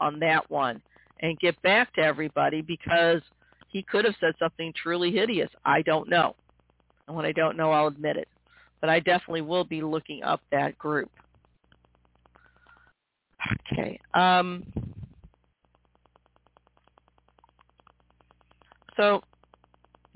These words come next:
this is what's happening. This is censorship. Now, I can acknowledge that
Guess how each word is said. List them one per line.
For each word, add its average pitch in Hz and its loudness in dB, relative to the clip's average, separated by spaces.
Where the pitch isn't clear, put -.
this 226 0
is 254 0
what's 196 0
happening. 196 0
This 165 -4
is 180 0
censorship. 170 2
Now, 156 4
I 220 4
can - -2
acknowledge 165 0
that 175 2